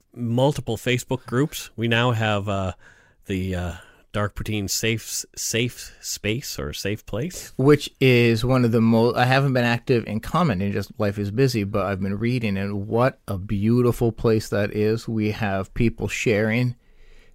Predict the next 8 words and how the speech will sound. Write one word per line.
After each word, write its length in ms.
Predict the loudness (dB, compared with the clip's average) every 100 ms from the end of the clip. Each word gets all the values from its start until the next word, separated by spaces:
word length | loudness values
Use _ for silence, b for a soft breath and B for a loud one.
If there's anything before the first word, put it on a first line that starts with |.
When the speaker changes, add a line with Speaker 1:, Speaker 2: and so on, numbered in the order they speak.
| _
Speaker 2:
uh, 220 | -4 -4 -4 b b
some 220 | -2 0 0
pretty, 720 | 0 6 6 8 6 2 -2 -16 -18
pretty 580 | -16 -4 2 4 6 4
amazing, 680 | 4 4 2 2 0 0 0
powerful 480 | 0 0 0 -4 -10
stories. 680 | -4 -4 -2 -4 -8 -12 -10
Speaker 1:
Yeah. 360 | -10 -8 -12